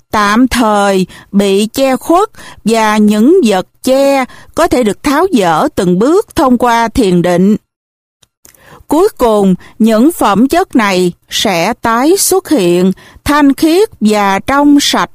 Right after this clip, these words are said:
thoát ra khỏi tàng thức. Đây là kết quả của thiền định về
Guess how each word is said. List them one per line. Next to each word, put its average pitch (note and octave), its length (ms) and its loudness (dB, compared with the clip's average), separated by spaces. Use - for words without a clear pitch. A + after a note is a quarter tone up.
thoát F4+ 220 0
ra D4 140 -2
khỏi G#3 240 -4
tàng F#3+ 300 -2
thức. E4+ 220 -2
Đây B3 160 0
là G3 260 0
kết E4+ 240 -2
quả G#3+ 220 0
của B3+ 180 -2
thiền F#3 320 0
định F#3 300 0
về F#3+ 520 0